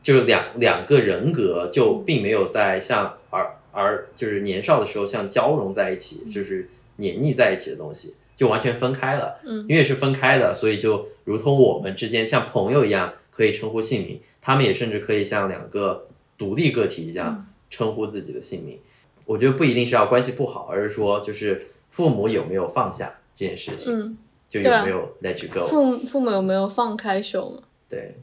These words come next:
Speaker 2: 我记-，就我有个朋友，然后他出国的时候就跟我说，他跟他父母说，“呃，反正你们什么都不懂，你们只要给钱就行了。”我觉得这是一个非常好的状态。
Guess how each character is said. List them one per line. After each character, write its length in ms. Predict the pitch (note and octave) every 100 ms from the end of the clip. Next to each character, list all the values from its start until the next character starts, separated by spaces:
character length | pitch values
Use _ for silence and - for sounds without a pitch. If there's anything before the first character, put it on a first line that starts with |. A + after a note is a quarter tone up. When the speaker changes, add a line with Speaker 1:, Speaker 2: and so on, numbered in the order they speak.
| _ -
Speaker 2:
我 160 | A#3+ A3
记-， 220 | G#3+ A#3 C4
就 140 | C4+
我 260 | A#3+ G#3+ A3
有 140 | A3
个 80 | A3
朋 180 | G#3+ G#3+
友， 140 | G#3+
然 100 | G3+
后 180 | G#3 G#3+
他 200 | G#3+ A3
出 180 | A3 A3+
国 120 | G#3
的 40 | G#3
时 100 | G#3
候 140 | G3
就 360 | G3 G#3 G3 F#3+
跟 180 | G3+
我 160 | G3+ G3
说， 180 | G3 G3
他 140 | G#3
跟 180 | G3 G3+
他 80 | G#3
父 160 | G#3+
母 160 | G#3+ F#3+
说 300 | G3 F#3+ F#3+ - _ _ _ _
，“呃， 400 | - F#3+ F#3 - G#3+
反 160 | G#3
正 100 | G#3+
你 60 | B3
们 100 | G#3+
什 100 | G#3+
么 80 | F#3+
都 60 | A#3
不 100 | C4+
懂， 260 | G3 G3 -
你 80 | F#3+
们 100 | G3
只 80 |
要 120 | G3+ A3+
给 180 | G#3+
钱 260 | - - F3
就 120 | -
行 220 | G#3 - -
了。” 60 | -
我 140 | G3
觉 100 | G3+
得 60 | G#3+
这 100 | B3+
是 100 | A#3+
一 40 |
个 80 | G#3+
非 120 | A3
常 180 | G#3+ G#3
好 140 | F3+
的 120 | F3+
状 260 | F#3 G3 F#3+
态。 120 | -